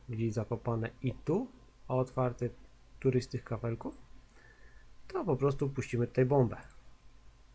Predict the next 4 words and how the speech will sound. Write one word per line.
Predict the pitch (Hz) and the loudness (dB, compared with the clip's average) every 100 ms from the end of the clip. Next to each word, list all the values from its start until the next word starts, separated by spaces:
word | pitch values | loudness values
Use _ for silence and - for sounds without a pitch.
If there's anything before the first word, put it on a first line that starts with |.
| - - - - - - - - | -20 -20 -20 -20 -20 -20 -10 0
Bomba | 190 185 156 156 - - - 143 | 2 2 2 0 -4 -18 -14 -4
działa | 135 135 131 127 127 - - | 0 4 4 4 0 -6 -4
pewnie | - 120 117 | 2 2 2
standardowo. | 123 117 110 123 143 127 | 2 2 2 4 6 4